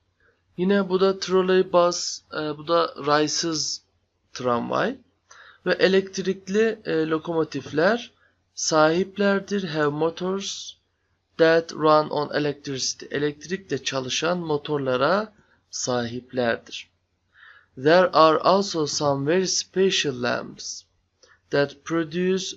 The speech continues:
ultraviolet rays and infrared rays. Ve ayrıca diyor vardır, bazı özel lambalar vardır. Bunlar ultraviyole ve kızılötesi ışınları,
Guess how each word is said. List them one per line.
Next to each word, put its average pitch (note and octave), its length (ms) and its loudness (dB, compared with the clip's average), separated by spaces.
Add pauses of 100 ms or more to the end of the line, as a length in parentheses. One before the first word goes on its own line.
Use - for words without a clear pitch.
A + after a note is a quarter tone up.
(140)
ultraviolet D#3+ 1080 -2
rays C#3+ 500 -2 (360)
and C#3+ 220 0
infrared D#3 720 -6
rays. - 360 -8 (680)
Ve D#3+ 400 4
ayrıca E3 580 2
diyor D3+ 260 -2
vardır, D3+ 680 2 (100)
bazı D#3+ 580 2
özel D3+ 540 2 (440)
lambalar B2+ 800 4
vardır. A2 720 -4 (520)
Bunlar F3+ 500 2
ultraviyole F3 1120 -2 (220)
ve D#3 300 2 (160)
kızılötesi D#3 1000 -4
ışınları, D3 1000 0